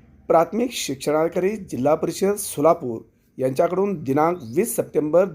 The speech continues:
दोन हजार चोवीस रोजी निर्गमित झालेला आहे. सदर समायोजन प्रक्रिया रद्द होण्याची मुख्य कारण म्हणजे सन दोन हजार एकवीस बावीसच्या समायोजनातील अतिरिक्त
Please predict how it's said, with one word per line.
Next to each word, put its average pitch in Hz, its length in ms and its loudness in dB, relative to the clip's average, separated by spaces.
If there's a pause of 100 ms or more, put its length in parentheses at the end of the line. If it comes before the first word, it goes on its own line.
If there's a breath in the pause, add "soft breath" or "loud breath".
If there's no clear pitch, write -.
(140)
दोन 160 140 2
हजार 170 260 2 (220)
चोवीस 185 280 0
रोजी 143 400 -4
निर्गमित 135 440 0 (180)
झालेला 120 300 0
आहे. 120 420 0
सदर 196 420 4
समायोजन 180 640 0
प्रक्रिया 156 680 -2
रद्द 139 320 0
होण्याची 147 460 -2 (340)
मुख्य 185 280 -4 (120)
कारण 143 240 2
म्हणजे 131 360 -2 (480)
सन 226 300 0
दोन 151 180 4
हजार 185 280 2 (120)
एकवीस 175 440 -4
बावीसच्या 156 680 0
समायोजनातील 151 840 -2 (680)
अतिरिक्त 190 460 2